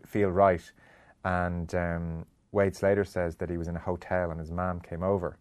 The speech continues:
And then the best bit, in my opinion, of the whole piece is Danny Mandrew says, "Yeah, I missed New Year's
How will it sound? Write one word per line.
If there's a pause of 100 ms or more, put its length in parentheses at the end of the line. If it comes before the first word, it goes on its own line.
(380)
And
then
the
best
bit, (320)
in
my
opinion,
of
the
whole
piece
is
Danny
Mandrew
says, (320)
"Yeah,
I
missed
New
Year's